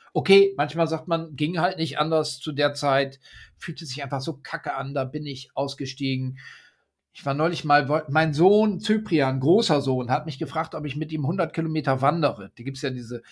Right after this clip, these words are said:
Speaker 1: Megamarsch-Veranstaltung. Die waren mir noch nie so richtig sympathisch, um die Ausrede schon mal so einzuleiten. Jedenfalls bin ich nach fünfzig Kilometern ausgestiegen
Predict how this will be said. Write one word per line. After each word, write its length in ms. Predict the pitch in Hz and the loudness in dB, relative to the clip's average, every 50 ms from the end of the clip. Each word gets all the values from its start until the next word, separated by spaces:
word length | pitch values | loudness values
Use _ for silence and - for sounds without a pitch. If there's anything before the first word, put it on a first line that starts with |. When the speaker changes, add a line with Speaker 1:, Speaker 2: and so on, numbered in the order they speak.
| - _ | -18 _
Speaker 1:
Megamarsch-Veranstaltung. 1600 | 127 131 139 151 151 143 131 131 127 123 123 123 120 117 113 - - - 113 - - 110 - - - 110 107 101 - 98 - _ _ - - - - - - - - - - _ - | -4 0 0 0 2 4 2 2 2 2 0 0 0 -2 -4 -6 -8 -8 -8 -8 -8 -10 -10 -10 -10 -10 -12 -12 -14 -18 -18 _ _ -20 -20 -18 -16 -14 -14 -14 -16 -20 -20 _ -18
Die 260 | 135 135 156 160 131 | -10 -4 -2 4 8
waren 200 | 175 190 202 214 | 8 8 8 8
mir 100 | 214 208 | 4 4
noch 200 | 202 196 170 165 | 4 4 4 4
nie 220 | 165 190 220 247 202 | 4 4 6 6 8
so 140 | 185 208 | 8 8
richtig 420 | 190 185 220 214 214 - 190 - - | 8 8 6 4 4 2 0 0 2
sympathisch, 840 | 170 151 127 - 135 147 156 151 - - 113 - - - - _ _ _ - - - - _ | 2 2 4 6 8 10 8 8 6 2 -8 -8 -8 -12 -14 _ _ _ -20 -20 -20 -12 _
um 340 | - 185 202 - - 160 - _ _ _ _ _ _ _ - 156 | 6 6 6 6 4 -2 -8 _ _ _ _ _ _ _ -6 -4
die 140 | 190 190 | -2 2
Ausrede 580 | 160 165 220 208 - - 165 160 165 165 165 156 | 6 6 6 6 4 4 6 6 4 4 0 -2
schon 240 | - - 185 185 185 | 2 4 4 6 6
mal 260 | 180 170 175 175 175 | 8 8 8 6 6
so 320 | 156 180 190 190 196 - | 8 8 10 10 10 10
einzuleiten. 840 | - 160 196 220 214 - 147 143 131 127 117 127 127 131 202 214 - - - - | 10 10 8 8 6 2 2 4 6 6 6 4 4 0 -4 -8 -10 -10 -12 -2
Jedenfalls 500 | - 156 185 202 - - 202 214 202 - | 2 4 4 4 6 6 4 4 4 0
bin 100 | - 226 | -6 -4
ich 120 | 214 185 170 | -2 0 0
nach 100 | 190 180 | 0 2
fünfzig 360 | - 240 247 - - 208 - | 2 0 0 0 -2 -6 -2
Kilometern 480 | - 214 214 196 196 180 175 165 156 151 | 0 0 0 2 0 2 4 2 2 4
ausgestiegen 840 | - 175 202 - - 165 139 - - 143 151 151 165 196 220 226 | 4 2 2 2 0 -2 -2 -2 0 0 0 0 0 -2 -6 -8